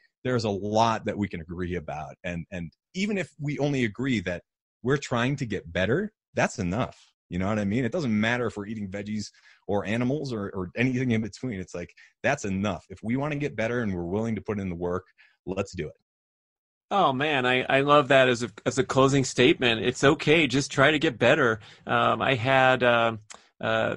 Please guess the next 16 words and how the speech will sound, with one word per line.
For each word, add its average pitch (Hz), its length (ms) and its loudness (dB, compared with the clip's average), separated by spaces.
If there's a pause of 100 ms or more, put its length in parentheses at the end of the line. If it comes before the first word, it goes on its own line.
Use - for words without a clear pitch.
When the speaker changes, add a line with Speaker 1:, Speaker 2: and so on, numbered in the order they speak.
(100)
Speaker 2:
best-selling 131 600 2
author 123 240 2
Ashley 120 320 0
Merriman 120 400 0
on 107 120 -2
my 107 120 -2
show. 107 300 -2
She's 113 200 -4
an 113 100 0
expert 117 500 -2
in, 107 240 -4 (420)
uh, 101 260 -2 (220)
you 104 60 -8
know, 110 80 -2
peak 131 320 -2
performance. 120 880 0